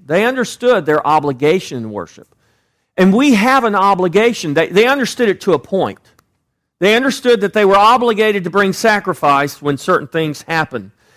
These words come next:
But they didn't really understand what was the point of all of that. And so our obligation in worship, what is our obligation in worship? Well, I, I tell you, I believe our obligation in worship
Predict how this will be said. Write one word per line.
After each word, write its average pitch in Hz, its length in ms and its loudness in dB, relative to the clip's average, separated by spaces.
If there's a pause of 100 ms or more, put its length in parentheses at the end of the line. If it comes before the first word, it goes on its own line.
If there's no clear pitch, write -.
(200)
But 196 80 2
they 233 140 6
didn't 302 220 -2
really 247 340 2 (120)
understand 196 1000 0
what 180 220 0
was 156 200 -2
the - 100 -8
point - 720 -2 (120)
of 127 160 -6
all 123 320 -6
of 107 100 -14
that. 104 340 -10 (1300)
And 202 80 2
so 233 200 4
our 262 280 4
obligation 214 840 2
in 170 80 0
worship, 202 560 -2
what 262 240 2
is 302 220 0
our 190 200 2
obligation 151 840 0
in 127 140 -6
worship? 120 540 -10 (720)
Well, 170 140 4
I, 226 220 2
I 254 160 0
tell 208 240 0
you, 196 100 2
I 202 160 0
believe 190 240 -2
our 147 180 -2
obligation 147 600 -4
in 123 100 -8
worship 151 380 -4